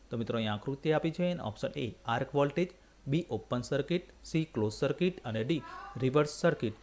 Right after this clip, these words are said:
તો આનો સાચો જવાબ છે ઓપ્શન નંબર બી, ઓપન સર્કિટ. ત્યારબાદ સાડત્રીસમો પ્રશ્ન, વીજળીનો સારો વાહક કયો છે? તો ઓપ્શન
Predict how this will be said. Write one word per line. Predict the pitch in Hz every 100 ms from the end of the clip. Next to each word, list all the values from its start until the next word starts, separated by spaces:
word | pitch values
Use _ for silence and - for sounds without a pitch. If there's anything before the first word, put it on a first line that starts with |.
| - -
તો | 127
આનો | 123
સાચો | 123 131 147
જવાબ | 143 139
છે | - 156
ઓપ્શન | 151 180
નંબર | 143 104
બી, | 135 165 -
ઓપન | 131 - 156 170
સર્કિટ. | - 165 - 104 - - - - -
ત્યારબાદ | 180 180 190
સાડત્રીસમો | 165 165 170 185 196
પ્રશ્ન, | 190 190 - 247 - -
વીજળીનો | 120 143 185 208 208
સારો | 202 170 180 175
વાહક | 127 120 170 -
કયો | 175
છે? | 143 - 104 - - -
તો |
ઓપ્શન | 131 -